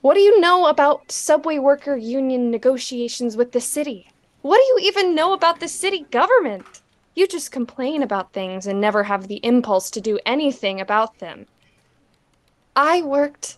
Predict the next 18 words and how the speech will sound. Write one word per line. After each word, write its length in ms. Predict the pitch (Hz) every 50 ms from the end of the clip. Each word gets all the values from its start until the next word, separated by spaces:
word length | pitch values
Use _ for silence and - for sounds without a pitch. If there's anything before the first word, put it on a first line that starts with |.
| _
so 600 | _ - - - - 285 285 302 302 302 302 247 -
goddamn 580 | - 240 233 247 254 240 240 - 220 220 226 226
hard 380 | 220 - 233 214 214 220 208 214
for 140 | - 226 208
this 240 | 214 220 233 -
fare 320 | - - 226 208 208 214 220
increase, 720 | - 226 226 233 233 - 254 247 254 247 240 - - - _ _ _ _ -
for 140 | 277 285 254
those 260 | 294 302 339 - -
people 540 | - - 294 285 285 285 320 311 302 302 302 - - - _ _ -
out 300 | 269 302 339 302 - _
there 220 | - 208 202 190 190
working 580 | 202 254 339 359 - - 302 269 254 240 240
nights 500 | 262 302 311 294 233 - - - - - 277
and 180 | 269 277 269
weekends 640 | 277 311 359 381 359 - - 294 226 196 185 190 -
for 200 | - - 311 349
nothing. 680 | 349 339 302 269 277 277 - - 269 220 196 180 - -